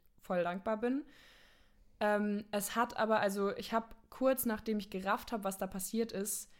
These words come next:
hab ich mit einem rumgemacht, ähm, von dem ich gar nichts wollte. Also ich hab mich gut mit dem verstanden und der fand mich irgendwie heiß und so.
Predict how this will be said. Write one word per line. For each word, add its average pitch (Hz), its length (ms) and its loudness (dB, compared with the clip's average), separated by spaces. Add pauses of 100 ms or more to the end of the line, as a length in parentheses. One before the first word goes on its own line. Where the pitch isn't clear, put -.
(440)
hab 214 160 0
ich 214 120 -2
mit 202 180 -2
einem 190 340 2
rumgemacht, 190 720 0 (120)
ähm, 196 420 2 (220)
von 220 160 2
dem 220 160 6
ich - 140 -2 (220)
gar 226 200 6
nichts - 240 0
wollte. 220 340 4
Also 180 160 0
ich 190 120 -4
hab 220 100 -2
mich 196 120 -4
gut 240 140 -2
mit 208 120 -2
dem 196 100 -2
verstanden 220 440 2
und 196 180 2
der 185 120 0
fand 202 160 -6
mich 185 140 -8
irgendwie 185 200 -2
heiß 202 280 0
und 202 140 -4
so. 220 240 0